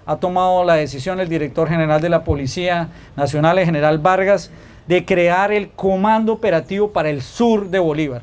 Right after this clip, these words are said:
un comando operativo de policía que permite articular mejor los esfuerzos, tener presencia de policía, desarrollar mejores mecanismos de investigación y coordinar acciones con nuestras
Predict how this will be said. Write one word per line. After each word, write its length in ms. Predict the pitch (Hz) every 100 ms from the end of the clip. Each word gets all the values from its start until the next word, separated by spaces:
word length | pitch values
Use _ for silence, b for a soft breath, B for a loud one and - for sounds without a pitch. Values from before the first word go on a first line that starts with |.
| -
un 100 | 160
comando 320 | 190 185 190
operativo 320 | 190 170 147
de 80 | 180
policía 560 | 170 156 139 202 202 196
que 80 |
permite 380 | 170 156 160 185
articular 680 | 180 165 180 170 170 190 190
mejor 180 | 190 185
los 140 | 175
esfuerzos, 540 | 160 180 196 185 170 B B B -
tener 400 | 175 202 202 208
presencia 420 | 190 196 185 190
de 80 | 185
policía, 460 | 156 143 208 202
desarrollar 640 | 160 190 208 175 170 180 196
mejores 320 | 185 190 190
mecanismos 580 | 175 165 160 175 185 - B B B
de 140 | 170
investigación 640 | 175 160 175 156 151 202 214
y 120 | 208
coordinar 500 | - 208 170 175 180
acciones 640 | 190 - 185 180 180 165 B B B B
con 180 | 175 165
nuestras 640 | 160 156 135 156 147 139